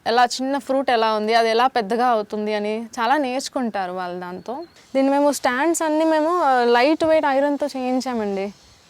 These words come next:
స్టాండ్స్ అన్నీ దానికి just వైట్ పెయింట్ వేసేసారు అలా. ఇక్కడ మీరు చూడొచ్చండి, ఇది థర్మాకోల్ ఇవి actually చాలా లైట్ వెయిట్.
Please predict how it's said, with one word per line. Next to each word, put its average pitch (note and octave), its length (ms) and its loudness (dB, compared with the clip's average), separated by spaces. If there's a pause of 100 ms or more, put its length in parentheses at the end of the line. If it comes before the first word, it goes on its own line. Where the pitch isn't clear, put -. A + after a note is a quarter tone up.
(120)
స్టాండ్స్ A3 380 -2
అన్నీ A3+ 320 -2 (340)
దానికి G#3+ 400 -2
just G#3+ 220 -2
వైట్ G#3+ 280 0
పెయింట్ B3 260 -2
వేసేసారు A#3 420 0
అలా. A#3 240 -4 (480)
ఇక్కడ D4 220 4
మీరు D#4 240 4
చూడొచ్చండి, D#4+ 420 4
ఇది D4+ 80 4
థర్మాకోల్ C4 720 0
ఇవి A3 300 -4
actually A#3 340 -6
చాలా A#3+ 340 0
లైట్ B3+ 360 0
వెయిట్. A#3 420 -2